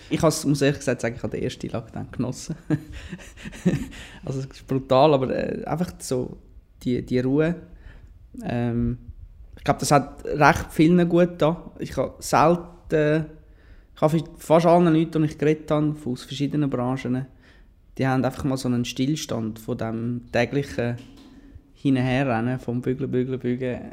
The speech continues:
irgendwie einfach mal so, nein, jetzt ist einfach mal Ruhe. Haben extrem vielen Leuten gut getan. Aber vielleicht bin ich auch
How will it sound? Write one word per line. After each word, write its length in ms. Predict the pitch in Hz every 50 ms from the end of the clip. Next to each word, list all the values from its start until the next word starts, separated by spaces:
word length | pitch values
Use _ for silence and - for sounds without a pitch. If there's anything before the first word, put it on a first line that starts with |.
| -
irgendwie 600 | - 127 123 123 135 131 127 123 123 123 123 123 - - - - - - _ _
einfach 180 | - 131 - -
mal 200 | 143 135 127 120
so, 160 | 123 113 117
nein, 340 | 113 113 123 147 180 196 - - -
jetzt 240 | - 139 - - -
ist 100 | - -
einfach 200 | 143 143 - -
mal 180 | 131 123 120
Ruhe. 280 | 120 120 123 131 143 147 147 - - - _ _ _ _ - _ - _ _ _ _ - _ _ _ _ _ -
Haben 260 | - 120 127 123 120 117 - - - - - _ _ _ _
extrem 500 | - - - - - - 127 127 135 135
vielen 280 | 135 135 127 131 127 123
Leuten 240 | 127 127 123 - -
gut 240 | - 117 117 113 -
getan. 160 | - - - - - -
Aber 180 | - - - -
vielleicht 440 | - - 120 - - - 139 - -
bin 140 | - 127 123
ich 140 | 120 120 123
auch 160 | 117 110